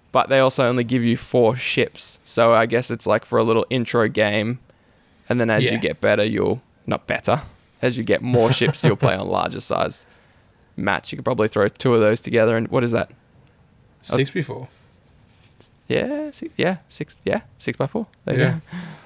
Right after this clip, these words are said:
Speaker 1: go. Um, yeah, so that's actually a good idea if you wanna do that. And anyways, the
Speaker 2: Yeah.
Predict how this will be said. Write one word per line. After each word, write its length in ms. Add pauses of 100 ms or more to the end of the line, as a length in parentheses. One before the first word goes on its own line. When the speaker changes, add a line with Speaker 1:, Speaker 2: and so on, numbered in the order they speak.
(360)
Speaker 1:
go. 60
Um, 420 (1300)
yeah, 280 (200)
so 140
that's 120
actually 200
a 40
good 100
idea 340 (200)
if 120
you 60
wanna 120
do 120
that. 220
And 240 (520)
anyways, 440 (640)
the 440
Speaker 2:
Yeah. 220